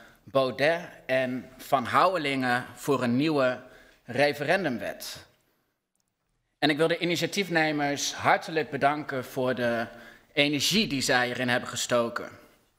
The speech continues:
Het is goed om steeds weer te zien dat Forum voor Democratie niet zomaar aan het roepen is langs de zijlijn over wat er allemaal mis is, maar ook met concrete voorstellen komt om de problemen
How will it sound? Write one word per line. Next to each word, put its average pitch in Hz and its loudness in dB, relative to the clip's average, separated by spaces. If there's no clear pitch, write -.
Het - -8
is 139 2
goed - 0
om 143 2
steeds 160 2
weer 139 0
te 127 -8
zien 139 0
dat 131 -2
Forum 170 0
voor 131 -6
Democratie 127 0
niet 139 0
zomaar 143 0
aan 123 -2
het 120 -8
roepen 156 0
is 135 -2
langs 131 0
de 127 -4
zijlijn 139 2
over 123 -2
wat 131 0
er 123 -6
allemaal 120 0
mis 160 0
is, 143 -2
maar 127 0
ook 131 0
met 127 -4
concrete 160 0
voorstellen 160 2
komt 131 -2
om 131 0
de 123 -2
problemen 123 0